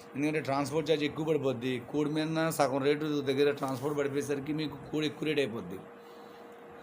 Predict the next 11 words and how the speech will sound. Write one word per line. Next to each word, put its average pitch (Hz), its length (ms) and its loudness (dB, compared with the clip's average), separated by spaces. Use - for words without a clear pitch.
అలాగే 160 300 4
ట్రాన్స్‌పోర్ట్ 165 640 2
సదుపాయం 156 480 0
లేని 151 300 0
ఊర్లు 147 300 0
కూడా 147 360 2
ఈ 147 80 0
వేసవి 135 320 2
కాలంలో 147 420 2
కొనొద్దు, 131 480 -2
ఎందుకంటే, 143 580 0